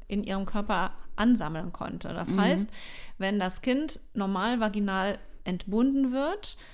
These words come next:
Speaker 1: nimmt es sich in der Vaginalflora der Mutter den ersten Schluck und besiedelt dadurch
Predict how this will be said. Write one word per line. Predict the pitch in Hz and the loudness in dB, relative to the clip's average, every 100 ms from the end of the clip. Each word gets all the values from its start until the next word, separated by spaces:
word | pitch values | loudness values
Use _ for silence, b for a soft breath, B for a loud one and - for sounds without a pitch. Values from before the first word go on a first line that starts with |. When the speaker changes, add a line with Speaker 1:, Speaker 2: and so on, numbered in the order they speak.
| B B B - - | B B B -14 -2
Speaker 1:
nimmt | 196 240 381 - 220 | 4 4 2 -4 -6
es | 208 - | -4 -2
sich | 196 285 330 - - - - | -2 -4 -4 -10 -14 -16 -2
in | 202 202 | 2 4
der | 185 175 170 - | 4 2 0 -2
Vaginalflora | 185 170 185 175 233 403 415 214 196 208 196 180 | -4 -2 -2 0 0 0 -2 -2 0 2 0 -2
der | 165 | -2
Mutter | 170 180 262 - 202 214 330 370 - - | 0 0 0 -2 0 0 -2 -6 -12 -14
den | - 202 208 208 | -10 -2 0 2
ersten | 226 285 - - 240 | 0 0 0 0 0
Schluck | - 240 294 | 2 0 0
und | - 208 | -2 -2
besiedelt | 202 226 269 262 190 | 0 0 0 -2 -2
dadurch | 196 208 226 190 185 220 247 - | 0 2 0 0 -2 -2 -4 -8